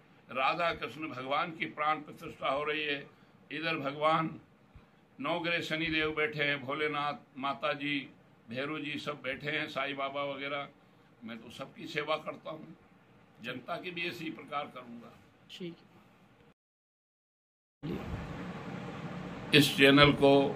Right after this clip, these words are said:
Speaker 1: आप सब लोग अधिक से अधिक लाइक करें, सब्सक्राइब करें और ज़रूर देखें, आगे बढ़ाएं और इस चैनल से आप ज़रूर जुड़ें।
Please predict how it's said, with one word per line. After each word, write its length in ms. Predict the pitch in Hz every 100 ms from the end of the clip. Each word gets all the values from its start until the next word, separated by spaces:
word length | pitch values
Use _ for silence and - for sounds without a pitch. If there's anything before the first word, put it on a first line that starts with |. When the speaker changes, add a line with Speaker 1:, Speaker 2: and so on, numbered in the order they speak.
| - - - - - -
Speaker 1:
आप 220 | 131 156 -
सब 200 | 143 143
लोग 340 | 143 143 143
अधिक 280 | 143 147 160
से 180 | - 139
अधिक 380 | 131 147 156 - - - -
लाइक 400 | 110 131 156 165 -
करें, 340 | 143 151 156 156 - -
सब्सक्राइब 400 | 131 120 151 151 -
करें 540 | 147 147 156 151 - - - - - - - - - -
और 240 | 151 160 127
ज़रूर 360 | 143 156 185 156
देखें, 580 | 156 156 165 - 92 - - - -
आगे 280 | 131 156 165 160
बढ़ाएं 520 | 151 156 170 170 180 - - - - - 156
और 260 | 175 180
इस 400 | - 147 165 165
चैनल 340 | 160 165 170 160
से 140 | 160
आप 280 | 156 160 151
ज़रूर 300 | 135 147 175
जुड़ें। 440 | 156 156 170 175